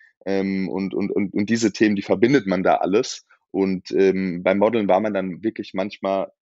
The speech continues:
hart ausgedrückt so ein bisschen das Stück Fleisch, was halt gut aussehen sollte vor der Kamera. Und das war dann auf Dauer nichts für mich,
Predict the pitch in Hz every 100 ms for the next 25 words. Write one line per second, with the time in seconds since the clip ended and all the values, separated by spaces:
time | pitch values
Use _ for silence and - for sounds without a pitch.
0 | - 101 107 - 101 - 95 - 98 _
1 | 92 90 107 - 90 - 101 - - 92
2 | 104 - 92 92 85 - - 104 - 85
3 | 82 82 82 - 80 87 - 107 92 95
4 | - _ _ - 98 - 98 110 104 -
5 | 95 - 95 98 95 101 - - - 104
6 | 220 -